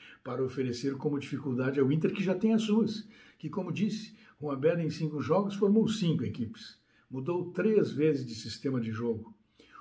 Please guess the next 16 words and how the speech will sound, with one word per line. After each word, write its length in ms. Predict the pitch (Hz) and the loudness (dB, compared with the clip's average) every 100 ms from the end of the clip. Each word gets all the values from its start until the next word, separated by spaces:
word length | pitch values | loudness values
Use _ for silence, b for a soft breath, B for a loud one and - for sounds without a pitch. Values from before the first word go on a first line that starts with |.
| B - | B -4
usou 460 | 156 131 208 208 | -4 2 2 2
cerca 420 | - 202 214 196 | 2 4 4 2
de 180 | 147 147 | 0 -2
vinte 500 | 131 160 226 214 - | 0 6 8 8 4
e 20 | |
cinco 420 | - - 190 190 151 | -2 2 4 6 4
atletas 720 | - 147 196 - 117 - 131 | 0 -2 -2 -2 -6 -6 -8
em 60 | |
quase 400 | 123 - - 156 | -8 -8 -6 -4
um 100 | 165 | -4
mês, 300 | 156 202 196 | 0 0 0
que 100 | 196 | -2
é 40 | 196 | -2
um 120 | 196 | 0
tempo 380 | - 220 214 190 | 0 -2 -2 -2
exíguo, 640 | 180 175 240 175 123 117 | -2 2 2 2 -2 -6